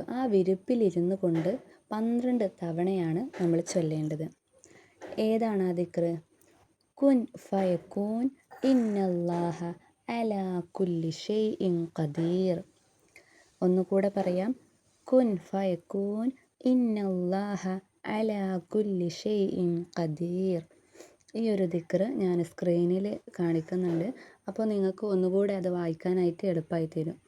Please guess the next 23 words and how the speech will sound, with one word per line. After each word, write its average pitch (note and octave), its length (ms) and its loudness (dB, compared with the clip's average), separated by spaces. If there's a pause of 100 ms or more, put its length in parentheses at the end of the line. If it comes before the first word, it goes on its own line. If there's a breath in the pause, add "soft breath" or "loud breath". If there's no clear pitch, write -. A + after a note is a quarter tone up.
(800 loud breath)
ഇനി G#3+ 160 2
ഇതിൻ്റെ A3+ 380 2
അർത്ഥം G#3 440 -2
വരുന്നത് E3+ 440 2 (280 loud breath)
തീർച്ചയായും A3 1000 2
അല്ലാഹു G#3+ 400 -2
സുബ്ഹാനഹു F3 600 0
വ E3+ 100 -2
തആല E3 300 -4 (120)
എല്ലാത്തിനും F3+ 720 -2
ശക്തിയുള്ളവനാണ്. E3 1080 -2 (800 loud breath)
അപ്പോൾ G3+ 200 -2
ഈ A#3 180 0
ഒരു A3 200 2
ദിക്ർ F3+ 360 -2 (280)
അത്രയും A3+ 480 -4
പവറുള്ള F#3 600 0 (140)
ഒരു F#3+ 260 0
ദിക്റാണ്. E3+ 600 -2 (220)
എല്ലാവരും F#3 540 0
ജീവിതത്തിൽ F3 680 -2 (460 loud breath)
പതിവാക്കുക. F3 760 -2 (140)
നമ്മുടെ E3+ 380 0